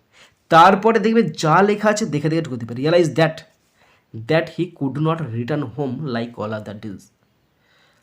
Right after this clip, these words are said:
বাঁদরটা উপলব্ধি করতে পেরেছিল যে সে অন্য, অন্যান্য দিনের মতো আজকে বাড়ি ফিরতে পারবে না। ওকে, নেক্সট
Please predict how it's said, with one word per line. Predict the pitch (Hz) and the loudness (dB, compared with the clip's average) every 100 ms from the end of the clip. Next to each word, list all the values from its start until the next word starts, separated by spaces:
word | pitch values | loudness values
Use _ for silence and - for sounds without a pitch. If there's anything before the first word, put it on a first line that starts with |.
| _ _ _ - | _ _ _ -12
বাঁদরটা | 120 151 170 214 214 240 233 196 190 | 0 4 4 4 4 6 8 8 4
উপলব্ধি | 165 214 208 240 240 | 4 6 6 4 2
করতে | 226 233 | 4 4
পেরেছিল | 240 233 208 185 160 | 2 2 2 0 0
যে | 214 | 0
সে | 226 208 165 | 2 2 2
অন্য, | 165 185 208 208 - 165 | 0 0 0 -2 -4 -2
অন্যান্য | 160 175 190 190 143 | 0 2 0 -2 -4
দিনের | 143 170 175 | -4 -4 -6
মতো | 175 160 | -6 -4
আজকে | 123 - 156 120 | -4 -6 -10 -6
বাড়ি | 123 123 | -8 -8
ফিরতে | 139 - 127 | -14 -14 -12
পারবে | 101 113 90 | -12 -12 -18
না। | _ _ _ _ | _ _ _ _
ওকে, | 110 143 127 _ _ _ _ _ | -12 -12 -14 _ _ _ _ _
নেক্সট | 127 131 - | -8 -8 -10